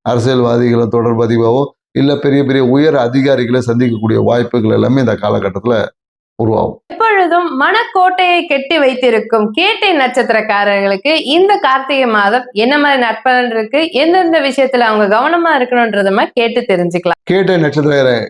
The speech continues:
Speaker 1: கேட்டை நட்சத்திரக்காரங்க எப்பொழுதும் இவங்கள மனசுல பல்வேறு கோட்டைகளை கட்டியே வாழ்வதனாலேயே இவங்களுக்கு என்னன்னாக்கா அந்த நிகழ்வு என்பது, அஹ், நிஜத்துல வந்து நடக்க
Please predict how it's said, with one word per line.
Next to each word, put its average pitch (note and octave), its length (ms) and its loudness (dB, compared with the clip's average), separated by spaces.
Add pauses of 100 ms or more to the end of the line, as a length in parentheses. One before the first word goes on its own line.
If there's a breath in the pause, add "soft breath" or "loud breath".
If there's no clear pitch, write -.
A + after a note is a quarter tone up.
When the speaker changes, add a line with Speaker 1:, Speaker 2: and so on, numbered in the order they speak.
(120)
Speaker 1:
கேட்டை G3 360 0
நட்சத்திரக்காரங்க E3 840 2
எப்பொழுதும் F3 460 2
இவங்கள D#3+ 240 2
மனசுல D#3+ 480 2
பல்வேறு D#3 480 2
கோட்டைகளை E3 560 0
கட்டியே C#3+ 460 2
வாழ்வதனாலேயே C3+ 840 0 (460)
இவங்களுக்கு D#3 440 2
என்னன்னாக்கா D#3+ 340 2
அந்த D#3+ 280 0
நிகழ்வு D#3+ 400 4
என்பது, D#3 360 0 (680)
அஹ், G2 720 0
நிஜத்துல E3+ 560 2
வந்து C#3 280 -2 (300)
நடக்க C3+ 420 -2